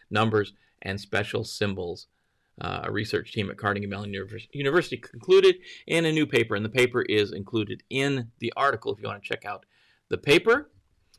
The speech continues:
They evaluated a series of different password recommendations from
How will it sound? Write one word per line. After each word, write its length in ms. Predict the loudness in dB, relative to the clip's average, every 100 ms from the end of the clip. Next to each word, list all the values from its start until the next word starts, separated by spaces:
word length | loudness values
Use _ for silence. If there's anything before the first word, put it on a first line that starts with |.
| _
They 100 | 2
evaluated 520 | 6 6 6 6 4
a 20 | 2
series 360 | 2 2 2
of 140 | 0 0
different 340 | -2 -2 -4
password 440 | -2 0 0 0
recommendations 800 | 0 -2 -2 -2 -2 -4 -8 -10 _ -20 -14 -2
from 220 | -2